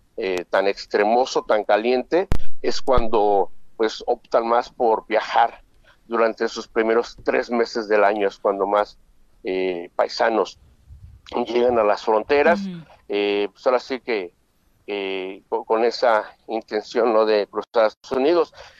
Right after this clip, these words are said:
Speaker 1: Y, y a mí me llaman así personas, ¿no?, que conozco, "Oye, eh, ¿por dónde crees que puedo pasar más fácil para, para entrar a Estados Unidos? Ya me quiero ir". Y pues yo trato, ¿no?, de decirles, "Mira, es que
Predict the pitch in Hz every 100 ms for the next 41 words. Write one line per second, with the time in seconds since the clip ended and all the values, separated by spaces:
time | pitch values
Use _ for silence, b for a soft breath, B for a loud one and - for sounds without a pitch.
0 | B 139 - 156 160 180 220 226 147 170
1 | 214 156 123 107 - 170 - 117 135 147
2 | 127 104 120 - 113 104 98 123 - 131
3 | 143 165 165 143 b b b - 107 113
4 | - 131 127 151 170 156 151 151 - 135
5 | - 139 135 120 - 131 131 123 - 123
6 | 127 - 113 - 104 98 87 - _ _
7 | _ _ - 113 104 104 139 135 135 -
8 | 127 127 - 113 123 135 135 117 113 123
9 | 123 - 123 120 120 135 156 - B B
10 | B _ 143 139 - 156 147 196 185 175
11 | - 139 131 147 131 - 147 139 147 160
12 | 151 131 - 143 113